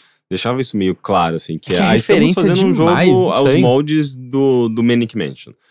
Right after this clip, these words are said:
Speaker 1: sabe? É, é quase que assumido
Speaker 2: Uhum.
Speaker 1: essa inspiração no próprio
Speaker 2: É, não,
Speaker 1: Manic
Speaker 2: é
Speaker 1: Mansion.
Speaker 2: assumido, mas é que parece, a, a,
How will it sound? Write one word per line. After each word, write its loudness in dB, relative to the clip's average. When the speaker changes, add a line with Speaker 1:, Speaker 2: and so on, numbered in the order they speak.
Speaker 1:
sabe? -4
É, -4
é -6
quase -6
que -2
assumido 0
Speaker 2:
Uhum. 2
Speaker 1:
essa -2
inspiração -6
no -6
próprio -2
Speaker 2:
É, 4
não, 4
Speaker 1:
Manic 2
Speaker 2:
é 0
Speaker 1:
Mansion. 0
Speaker 2:
assumido, 0
mas 2
é 4
que -10
parece, -2
a, -2
a, -8